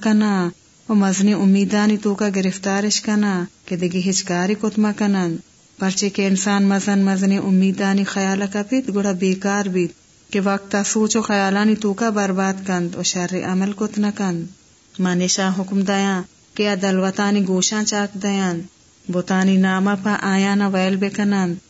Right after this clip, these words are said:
و اللہ پیدا کتگیں صورتاں و آئیے مقرر کتگیں حبراں بدل بکنند، یعنی اللہ فطرت تو کا تبدیلی پیدا کنند۔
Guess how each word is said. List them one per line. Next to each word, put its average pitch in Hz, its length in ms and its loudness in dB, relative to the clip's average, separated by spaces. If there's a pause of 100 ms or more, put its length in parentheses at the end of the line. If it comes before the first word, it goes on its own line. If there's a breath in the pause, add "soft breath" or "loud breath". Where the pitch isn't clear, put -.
(420)
و 175 140 -6
اللہ 185 480 0
پیدا 185 380 0
کتگیں 190 320 -2
صورتاں 190 580 -2
و 190 40 -2
آئیے 190 340 -2
مقرر 190 520 -2
کتگیں 190 400 -4
حبراں 190 380 -2
بدل 185 360 -2
بکنند، 202 560 -2 (440)
یعنی 190 360 2
اللہ 190 500 2
فطرت 190 420 0 (120)
تو 190 140 0
کا 190 280 0
تبدیلی 180 480 0
پیدا 202 420 2
کنند۔ 190 380 2